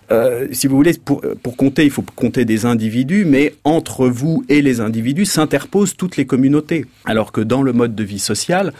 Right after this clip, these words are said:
à partir du moment où vous considérez que la société n'est rien d'autre que le rassemblement des individus, eh bien, finalement, comment décrire cette société ? Ben, simplement en additionnant les réalités individuelles. Et à ce moment-là, la statistique devient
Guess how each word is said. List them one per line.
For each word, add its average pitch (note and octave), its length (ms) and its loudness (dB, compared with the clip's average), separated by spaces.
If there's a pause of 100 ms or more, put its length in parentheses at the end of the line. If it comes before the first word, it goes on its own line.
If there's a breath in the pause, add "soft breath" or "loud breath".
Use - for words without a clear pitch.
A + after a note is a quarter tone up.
(240 loud breath)
à B2 80 -2
partir C3+ 240 -2
du C#3+ 60 4
moment C3+ 100 4
où A#2+ 80 -4
vous B2 80 -2
considérez A#2+ 600 0
que A2+ 100 -2
la G2+ 100 2
société A#2+ 440 0
n'est G#2 100 0
rien C#3 320 2
d'autre C#3 340 2
que A2 80 -2
le G#2+ 100 2
rassemblement A2 640 -2
des F#2 160 -4
individus, G2+ 580 -4 (280 loud breath)
eh F#2+ 40 -4
bien, A2 160 2
finalement, A#2 460 2
comment C#3+ 400 2
décrire B2 400 -2
cette G#2+ 180 -4
société ? A#2 540 -2
Ben, G#2+ 140 -2
simplement G#2 400 0
en A#2+ 100 2
additionnant A2+ 560 0
les A2 100 0
réalités G#2 440 -4
individuelles. G#2+ 480 -2
Et - 20 2
à F#2+ 40 0
ce - 120 -6
moment-là, B2+ 180 0
la G#2+ 80 -2
statistique A2 560 -8
devient A2 340 0